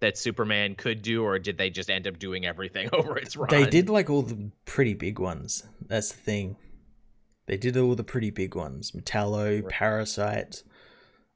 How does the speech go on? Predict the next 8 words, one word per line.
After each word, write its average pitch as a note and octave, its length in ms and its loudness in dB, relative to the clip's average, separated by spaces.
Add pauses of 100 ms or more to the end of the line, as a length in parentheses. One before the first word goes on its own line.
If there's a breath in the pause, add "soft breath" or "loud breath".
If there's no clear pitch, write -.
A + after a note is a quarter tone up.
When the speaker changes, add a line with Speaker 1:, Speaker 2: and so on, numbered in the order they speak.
Speaker 1:
Anyone G2+ 380 2
Speaker 2:
Cy-, G2+ 260 4
Speaker 1:
you G#2+ 60 6
can F2+ 100 2
name. G#2+ 140 4
Speaker 2:
Cyborg, G2+ 60 -2
Superman. G2 840 -2 (680)
Speaker 1:
Livewire. F2+ 680 0